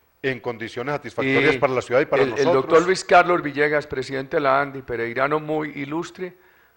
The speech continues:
Speaker 2: ha venido trabajando con el alcalde de Pereira, un tema para Pereira muy importante, a ver si ellos lo mueven. Ministro, muchas gracias.
Speaker 1: Nos faltan unos bobitas, presidente.
Speaker 2: ¿Qué le falta?
Speaker 1: Definir la variante férrea de Santa Marta,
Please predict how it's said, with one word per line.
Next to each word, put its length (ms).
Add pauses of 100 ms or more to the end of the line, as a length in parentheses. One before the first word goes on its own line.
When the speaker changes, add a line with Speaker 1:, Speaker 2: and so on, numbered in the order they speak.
(120)
Speaker 2:
ha 80
venido 300
trabajando 680
con 220
el 280 (640)
alcalde 540
de 120
Pereira, 540 (280)
un 200
tema 360
para 240
Pereira 440
muy 180
importante, 640 (340)
a 100
ver 140
si 120
ellos 180
lo 80
mueven. 320 (640)
Ministro, 400
muchas 260
gracias. 400 (640)
Speaker 1:
Nos 160
faltan 240
unos 140
bobitas, 320
presidente. 500 (100)
Speaker 2:
¿Qué 140
le 100
falta? 360 (420)
Speaker 1:
Definir 320
la 100
variante 400
férrea 320
de 80
Santa 300
Marta, 400